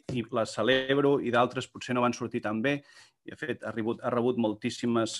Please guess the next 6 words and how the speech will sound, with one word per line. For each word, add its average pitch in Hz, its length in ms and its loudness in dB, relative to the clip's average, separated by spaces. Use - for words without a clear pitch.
eh, 104 160 -4
crítiques, 123 380 -2
com 95 180 -8
majoria, 107 380 -4
tothom 104 300 -6
sap. - 220 -6